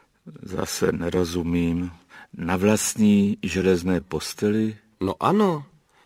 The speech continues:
Speaker 2: Vinš si sebou vozil železnou skládací postel.
Speaker 1: <laughs> Ale na jednu noc, kdy si musel Vinš pomocí revolveru vynutit nocleh, vzpomíná ve své reportáži velmi negativně,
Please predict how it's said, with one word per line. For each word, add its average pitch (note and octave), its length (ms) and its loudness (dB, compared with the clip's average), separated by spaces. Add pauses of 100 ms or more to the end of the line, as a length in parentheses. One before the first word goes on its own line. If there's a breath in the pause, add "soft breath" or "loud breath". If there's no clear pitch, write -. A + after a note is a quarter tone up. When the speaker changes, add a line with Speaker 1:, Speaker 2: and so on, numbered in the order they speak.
Speaker 2:
Vinš C#3 540 2
si C3 200 2
sebou B2+ 460 4
vozil C3 560 2 (140)
železnou D#3 720 2
skládací B2+ 560 -2
postel. - 520 -8 (140)
Speaker 1:
<laughs> - 760 -6
Ale E2 260 -4 (180)
na D#2 160 -2
jednu D#2+ 320 2
noc, D#2+ 420 -2
kdy D#2 140 -8
si - 180 -4
musel D#2 480 -2
Vinš D#2+ 640 -4 (260 loud breath)
pomocí D#2+ 520 -4
revolveru D#2+ 760 -4
vynutit D#2+ 520 -4
nocleh, D#2+ 500 -4 (260 loud breath)
vzpomíná F2 1120 2
ve F#2 160 -2
své F2 280 0
reportáži F2 840 -4
velmi F2+ 580 -2
negativně, D#2 640 -4